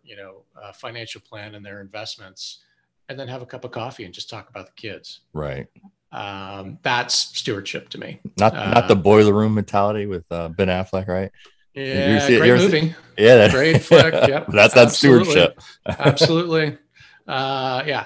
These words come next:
Speaker 1: that's, that's the opposite of that. It's
Speaker 2: Yeah.
Speaker 1: the opposite of The Wolf of Wall Street. It's, uh,
Speaker 2: Yeah.
Speaker 1: the opposite of, uh,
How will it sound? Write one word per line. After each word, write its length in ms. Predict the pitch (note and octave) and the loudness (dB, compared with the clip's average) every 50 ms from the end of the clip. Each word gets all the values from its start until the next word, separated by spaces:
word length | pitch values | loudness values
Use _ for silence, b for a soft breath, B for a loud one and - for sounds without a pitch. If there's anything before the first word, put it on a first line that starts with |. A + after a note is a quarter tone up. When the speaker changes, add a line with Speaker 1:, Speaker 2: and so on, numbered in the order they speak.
| - | -10
Speaker 1:
that's, 340 | - C3+ D3 D3+ D3+ - - | -8 -8 -8 -8 -8 -10 -10
that's 260 | - E3 D3+ D#3 - | -8 -8 -8 -8 -6
the 100 | - D#3+ D3 | -6 -6 -4
opposite 460 | C#3+ C#3 B2+ - C3+ A2 A#2 A2+ G2 | -4 -6 -6 -6 -10 -8 -8 -10 -10
of 80 | G#2 G2 | -10 -14
that. 240 | G2+ G2 G2 - - | -14 -14 -14 -12 -10
It's 140 | D#3 C#3+ D3+ | -8 -4 -4
Speaker 2:
Yeah. 40 | D#3+ | -2
Speaker 1:
the 80 | F3+ D#3 | -2 -2
opposite 420 | D#3 D#3 D#3 D#3+ D#3 - D#3+ D3 C#3+ | -2 -4 -4 -6 -6 -4 -4 -4 -4
of 80 | C3+ | -4
The 120 | C3+ B2 B2 | -6 -6 -6
Wolf 260 | C3+ C3+ B2+ B2+ - | -6 -6 -8 -8 -12
of 120 | B2 A2 | -18 -14
Wall 200 | A2+ C3 B2+ A#2+ | -10 -10 -8 -8
Street. 440 | A#2 - - C3+ B2+ B2 B2 A#2+ - | -10 -12 -14 -12 -12 -12 -12 -14 -16
It's, 260 | B2 G#2+ - - - F2 | -20 -18 -14 -12 -8 -4
uh, 60 | F2+ | 0
Speaker 2:
Yeah. 220 | F#2 F#2 G2 - - | 2 2 2 2 0
Speaker 1:
the 100 | A2+ G#2+ | -6 -16
opposite 500 | G2+ G#2 - - A#2+ G#2 A#2 A#2+ A2 A2 | -16 -18 -16 -16 -16 -14 -12 -12 -12 -12
of, 260 | A2 G#2+ G2 G2 G#2+ | -14 -16 -18 _ -18
uh, 220 | A#2 G#2+ G2+ G2+ | -16 -16 -16 -18